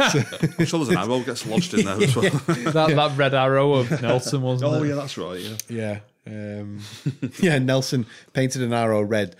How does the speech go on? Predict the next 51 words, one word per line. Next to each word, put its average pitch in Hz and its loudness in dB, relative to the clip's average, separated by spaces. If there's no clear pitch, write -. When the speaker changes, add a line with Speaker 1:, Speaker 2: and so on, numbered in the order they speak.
Speaker 1:
so - -6
he 110 0
knew 104 0
which 104 -6
one 104 -8
he'd 92 -8
kill. 92 -6
Speaker 2:
<laughs> 135 -2
Speaker 1:
Quite 98 -8
like 92 -10
that. - -12
So 160 2
they 165 4
end 160 4
up 147 2
getting 127 0
out. 113 0
Speaker 3:
I, 113 0
Speaker 1:
And 110 -2
Speaker 3:
I, 170 -2
I 185 0
love 180 2
the 180 2
fact, 180 0
though, 139 2
that, 113 -2
like, 110 -4
he 143 -4
basically 147 -2
creates 127 -4
this 143 -6
giant 123 -2
black 120 -4
hole, 120 0
um, 131 0
w-, 123 -6
w-, 120 -6
when 123 -6
Speaker 2:
Yeah, - -2
Speaker 3:
he 120 -6
Speaker 2:
it 110 -10
pulls 120 0
Speaker 3:
goes - -6
Speaker 2:
everything 98 -6
into 98 -6
it, 165 6
Speaker 3:
<laughs> - -
Yeah. 139 2
Speaker 2:
doesn't 95 -4
it? - -4
Yeah. 151 2